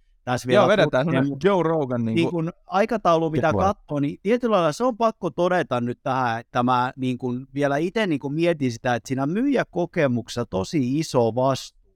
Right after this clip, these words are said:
Speaker 1: sen niin kun hyvän myyjäkokemuksen on myös myyjällä itsellään.
Speaker 2: Mm.
Speaker 1: Tiedätkö, että se, että sä nostat esiin ehkä niitä epäkohtia, sä tuot niinku ratkaisuja ongelmien sijaan, että se on ratkaisukeskeistä se viestintä.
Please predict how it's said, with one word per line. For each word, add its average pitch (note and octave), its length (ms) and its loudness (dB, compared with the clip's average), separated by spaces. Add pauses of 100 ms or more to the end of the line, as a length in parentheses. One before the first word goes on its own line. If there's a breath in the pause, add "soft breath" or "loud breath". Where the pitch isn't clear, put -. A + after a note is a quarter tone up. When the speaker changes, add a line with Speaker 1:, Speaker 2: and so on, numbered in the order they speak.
(120)
Speaker 1:
sen A2+ 260 -4
niin A2+ 120 -2
kun B2 180 -4
hyvän D#3+ 340 2
myyjäkokemuksen A2 1000 -2
on A2 100 -2
myös A2+ 180 -4
myyjällä A2+ 480 0
itsellään. A2+ 500 -6 (800)
Speaker 2:
Mm. - 140 0
Speaker 1:
Tiedätkö, A#2 400 0
että A2 120 -8
se, D#3 100 2
että C#3+ 120 -4
sä D3 120 -2
nostat F#3 520 -2
esiin A#2 600 -4 (340)
ehkä C#3+ 380 -2
niitä A#2 240 -2
epäkohtia, B2 1120 -2
sä C#3+ 200 -4
tuot E3 320 0 (160)
niinku B2 340 -4
ratkaisuja A#2+ 960 -2
ongelmien A2+ 760 -2
sijaan, B2 440 0
että - 120 -12
se A#2 60 -4
on A2+ 80 -2
ratkaisukeskeistä B2 1120 -4
se A2 140 -4
viestintä. A2 640 -4